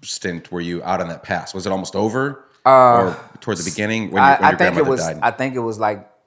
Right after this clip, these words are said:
Speaker 2: not, I, I think it was the day of the funeral. I mean, they gave me, like, a three-day pass or something like that, or four-day pass. I really don't remember.
Speaker 1: Okay.
Speaker 2: But I know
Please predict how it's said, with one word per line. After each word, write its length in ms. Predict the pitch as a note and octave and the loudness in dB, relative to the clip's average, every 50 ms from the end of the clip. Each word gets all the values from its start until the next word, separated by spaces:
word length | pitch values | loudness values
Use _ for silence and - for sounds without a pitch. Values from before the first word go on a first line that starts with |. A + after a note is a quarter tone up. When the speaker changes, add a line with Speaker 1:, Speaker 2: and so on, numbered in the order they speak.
| _ _ - | _ _ -14
Speaker 2:
not, 420 | G#2 A2 A2 A2 G#2+ - - - - | -8 -2 0 0 0 0 -4 -8 -12
I, 140 | F2 E2+ - - | -12 -10 -8 -8
I 60 | A2 A2 | -8 -8
think 180 | - B2+ A#2+ G#2+ | -6 -8 -10 -10
it 20 | |
was 80 | G2 F#2+ | -12 -12
the 80 | G#2 | -12
day 200 | F2 F#2+ F#2+ G2+ | -10 -6 -4 -4
of 80 | G#2 G#2+ | -4 -4
the 60 | A2 | -6
funeral. 460 | - - A#2+ B2 B2 A#2 G#2 F#2+ F#2+ G2 | -8 -8 -8 -6 -6 -6 -8 -8 -8 -10
I 60 | G2 | -10
mean, 480 | G2+ G#2 G2+ G2+ G2+ G2 G2 G2 G2+ - F#2 F#2 | -10 -10 -12 -12 -12 -14 -14 -16 -16 -18 -18 -16
they 160 | F#2 G#2 G2+ | -14 -12 -8
gave 200 | G2+ A2 G#2 G#2 | -6 -6 -6 -6
me, 80 | G#2+ G#2 | -8 -10
like, 200 | G2+ G2 F#2+ G2 | -10 -10 -10 -12
a 40 | |
three-day 360 | - - G#2+ G#2 G#2 G#2+ G#2 G2+ | -14 -14 -12 -10 -8 -10 -10 -10
pass 520 | - - F#2+ F#2+ G2 G2 G2+ F#2+ - - | -8 -8 -8 -6 -6 -8 -10 -12 -14 -18
or 40 | - | -18
something 320 | - - G#2+ G2 - G2+ | -16 -14 -16 -16 -14 -14
like 200 | G2+ G2+ F#2+ F#2+ - | -12 -12 -12 -12 -12
that, 160 | G2 G2 G2 | -12 -12 -10
or 120 | F#2+ - | -12 -14
four-day 400 | - - G#2+ G#2 G2 G2+ G2 G2 | -14 -10 -10 -8 -8 -8 -8 -10
pass. 320 | - - G#2+ G#2 G2+ - - | -8 -6 -6 -6 -6 -6 -8
I 80 | G#2+ G#2+ | -8 -8
really 220 | G#2+ A2 A2 G#2+ | -8 -8 -10 -8
don't 200 | G#2 G#2 G#2 G#2+ | -8 -10 -12 -12
remember. 480 | G#2 G#2 G#2 A2+ A#2 A#2 A#2+ B2 B2+ B2 _ - | -14 -14 -12 -12 -12 -12 -12 -14 -16 -16 _ -16
Speaker 1:
Okay. 220 | E2 - E2 D2 - _ _ _ _ _ _ _ _ _ _ _ _ - | -12 -12 -12 -14 -14 _ _ _ _ _ _ _ _ _ _ _ _ -8
Speaker 2:
But 100 | A2 A2 | -4 -4
I 60 | A2+ | -4
know 420 | A2+ A#2+ A#2+ A#2 A2 G#2+ A2 A#2+ | -2 -4 -4 -4 -6 -8 -12 -16